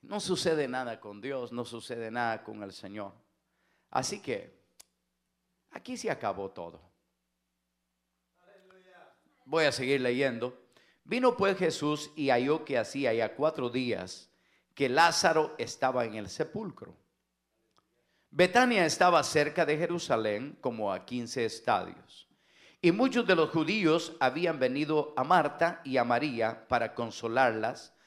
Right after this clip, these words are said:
por su hermano", a darles el pésame, ¿verdad? "Entonces Marta, cuando oyó que Jesús venía, salió a encontrarle, pero María se quedó en casa.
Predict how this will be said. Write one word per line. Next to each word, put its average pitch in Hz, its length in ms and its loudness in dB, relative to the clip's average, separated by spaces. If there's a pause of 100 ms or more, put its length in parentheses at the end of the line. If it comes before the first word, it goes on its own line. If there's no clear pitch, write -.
(160)
por 135 160 0
su 156 160 -6
hermano", 156 460 -2 (480)
a 107 80 -10
darles 117 380 -4
el 104 80 -10
pésame, 90 500 -2
¿verdad? 101 240 -14 (1800)
"Entonces 190 600 4
Marta, 160 720 2
cuando 131 360 2
oyó 127 420 0
que 202 140 0
Jesús 190 340 -4
venía, 127 480 -4 (220)
salió 143 840 -2
a 180 100 0
encontrarle, 127 1120 -4 (300)
pero 190 220 4
María 196 340 2
se 156 160 -4
quedó 156 360 0
en 143 120 -10
casa. - 480 -16